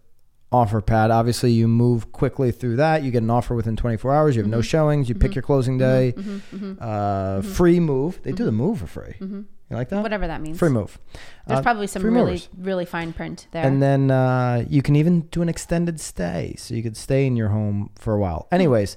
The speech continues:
Speaker 1: if you list with OfferPad,
Speaker 2: Mm-hmm.
Speaker 1: you, here's what's interesting. You get to keep that cash offer
Speaker 2: Mm-hmm.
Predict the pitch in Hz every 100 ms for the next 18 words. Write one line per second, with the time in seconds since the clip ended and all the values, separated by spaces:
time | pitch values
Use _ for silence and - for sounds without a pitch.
0 | - - 143 143 143 127 123 123 147 175
1 | 131 76 - - - - _ - 117 104
2 | 107 101 - 90 - 95 92 71 69 196
3 | 185 175 233 - - 127 139 - - 127
4 | 175 175 - 143 117 104 - - - -
5 | - 123 156 160 131 - - 214 139 104
6 | - - 117 113 - - 135 135 - -
7 | 117 123 - 185 185 - 196 220